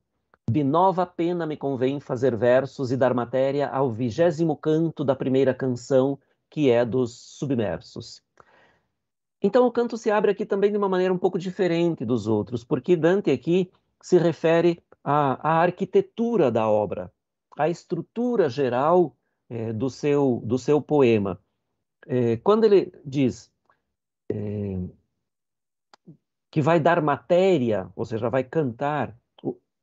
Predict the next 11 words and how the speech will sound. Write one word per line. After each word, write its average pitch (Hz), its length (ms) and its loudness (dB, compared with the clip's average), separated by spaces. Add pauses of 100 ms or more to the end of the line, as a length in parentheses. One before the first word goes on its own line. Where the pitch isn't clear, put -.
vai 139 360 -2
dar, 135 380 2 (380)
é, 110 240 -12
vai 139 160 0
iniciar 143 640 0 (300)
o 135 80 -2
vigésimo 147 680 2
canto 175 480 0
da 120 160 -2
primeira 151 800 0
canção, 135 800 -2